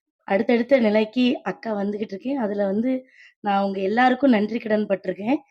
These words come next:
அதை வந்து ரொம்ப பாசமா சொல்லிக்கிறேன். இந்த படத்துல வந்து என்ன அப்படின்னா, ஒரு தாய்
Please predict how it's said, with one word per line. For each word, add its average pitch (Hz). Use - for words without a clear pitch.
அதை 208
வந்து 247
ரொம்ப 214
பாசமா 240
சொல்லிக்கிறேன். 190
இந்த 214
படத்துல 277
வந்து 240
என்ன 226
அப்படின்னா, 202
ஒரு 220
தாய் 269